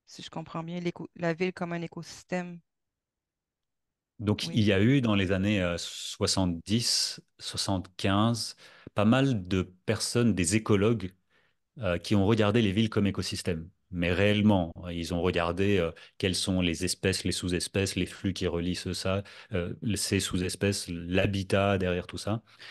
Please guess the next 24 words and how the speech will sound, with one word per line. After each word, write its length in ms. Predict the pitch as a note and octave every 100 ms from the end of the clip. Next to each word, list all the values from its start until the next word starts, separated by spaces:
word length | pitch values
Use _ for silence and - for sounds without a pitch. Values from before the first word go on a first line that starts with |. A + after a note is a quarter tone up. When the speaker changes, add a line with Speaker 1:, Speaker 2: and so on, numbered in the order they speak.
| - - _ _ -
Speaker 2:
Euh, 460 | F#2 F2 E2 E2 E2+ -
il 80 | G#2
y 60 | G2+
en 80 |
a 100 | F2+
d'autres 280 | E2+ G#2 G#2
qui, 480 | - F#2 F2+ F2+ F#2
qui 120 | - -
préfèrent, 540 | - F2+ - G2 F2
euh, 180 | E2+ E2 - -
utiliser 460 | G2 - F#2 F2+ E2+
d'autres 380 | G2+ A2 -
mots. 280 | E2+ G#2 A#2+ _ _ _ _ _
Mais 100 | F#2+ F2+
réellement, 580 | B2 A2 G#2 B2+ B2+ G#2+
oui, 240 | A#2+ F#2
on 140 | F2+
peut 180 | E2 B2+
regarder 420 | A#2+ F#2+ F#2+ F#2+
la 140 | G2 F2
ville 320 | F2+ A#2+ G#2+
comme 200 | - G2
un 40 | F2
système. 500 | - F2+ - B2